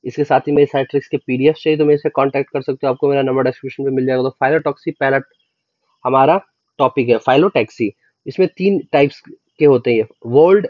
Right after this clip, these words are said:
alternate and opposite। whorled के एग्जांपल है Alstonia। आपको याद रखना है, Alstonia नाम के कोई एक girl का नाम है, लड़की का नाम है। तो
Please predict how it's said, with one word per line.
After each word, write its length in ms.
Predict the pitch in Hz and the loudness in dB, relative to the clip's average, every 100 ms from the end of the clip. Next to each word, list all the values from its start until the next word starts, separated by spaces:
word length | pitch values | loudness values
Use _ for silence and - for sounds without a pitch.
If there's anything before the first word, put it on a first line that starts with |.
| - | 0
alternate 500 | 135 127 160 202 202 | 0 2 2 2 0
and 180 | 226 - | -6 -6
opposite। 420 | - 131 113 110 120 | -2 -2 -2 -6 0
whorled 240 | 151 170 | 0 2
के 80 | 170 | -2
एग्जांपल 480 | 160 156 151 160 160 | 0 0 2 2 2
है 140 | 165 - _ _ - | 0 -4 _ _ -2
Alstonia। 600 | 139 135 - 123 123 - | -2 0 -2 0 0 0
आपको 240 | 131 - | -4 2
याद 220 | 156 156 | 4 4
रखना 220 | 160 - 151 | 2 -2 -2
है, 140 | 135 | 0
Alstonia 400 | 143 - 147 151 | -2 0 2 2
नाम 180 | 147 151 | 0 0
के 80 | 151 | 0
कोई 200 | 170 196 _ _ _ | 0 -2 _ _ _
एक 260 | 156 190 131 | 0 0 0
girl 240 | 135 127 135 | 2 2 2
का 140 | 139 | 0
नाम 200 | 120 110 | 0 2
है, 60 | 117 | 2
लड़की 280 | 131 135 139 | 0 0 0
का 100 | 127 | 0
नाम 240 | 104 113 | 0 -4
है। 60 | 110 _ _ _ _ | -8 _ _ _ _
तो 140 | 160 | 0